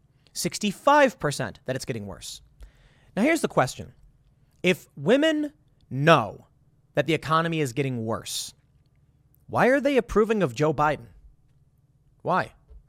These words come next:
Hmm. I do have a potential hypothesis to answer some of these questions, but, uh,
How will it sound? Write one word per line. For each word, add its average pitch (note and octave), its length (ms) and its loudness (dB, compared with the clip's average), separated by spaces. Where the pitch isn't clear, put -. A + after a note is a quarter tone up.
Hmm. F#3+ 100 -8
I F3+ 80 4
do C#4 200 4
have G#3+ 120 8
a E3+ 80 4
potential E3 300 0
hypothesis C#3 580 0
to B2 100 -6
answer B2 220 -4
some B2+ 120 -6
of - 20 -8
these G#2 100 -8
questions, B2 400 -4
but, A2+ 180 -8
uh, A2+ 140 -2